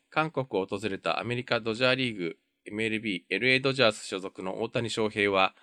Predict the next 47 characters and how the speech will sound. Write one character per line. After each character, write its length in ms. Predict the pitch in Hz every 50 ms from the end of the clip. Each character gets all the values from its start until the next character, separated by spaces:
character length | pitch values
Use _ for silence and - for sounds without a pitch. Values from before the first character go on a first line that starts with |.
| - _ _ _ _
マ 160 | 107 101 120
ン 120 | 143 139 -
チ 160 | - - 151
ン 100 | 139 127
ナ 120 | 104 87
ム、 180 | 80 78 - - _ _ _ _ _ _ _ _ _ 95
漫 200 | 110 139 156 151
画 100 | 156 147
を 80 | 147
破 180 | 143 135 139 147
っ 20 | 139
て 140 | - 107
出 120 | 95 113 110
て 100 | - 107
き 100 | - -
た 100 | - 82
男 300 | 82 - 90 - 87 87
と 140 | - 87 80
呼 80 | 80
ば 100 | 78 85 82
れ 100 | 82 73
る、 200 | 76 73 - _ _ _ _ _ _ _ _ _
実 240 | - 101 - - 151
力 200 | 151 147 - 156
も 120 | 147 143 135
人 180 | 131 131 135
格 240 | 135 135 131 - 139
も 140 | 131 123 123
完 240 | - 131 123 131 -
璧 220 | - 120 - 120
な 200 | 117 110 107 110 - _ _ _ _ _
年 220 | 107 113 131 135 -
俸 240 | - 131 123 127 - -
一 160 | 117 107 -
兆 240 | _ - 147 135 135
ウ 40 | 135
ォ 100 | 127 127
ン 60 | 131
の 120 | 127 - 117
男 340 | 110 - 117 107 - 113
と 120 | 107 - 98
い 120 | 90 87 90
う 60 | 95
意 80 | 90 95
味 80 | 90
だ 120 | 80 82 78
が、 200 | 73 71 73 -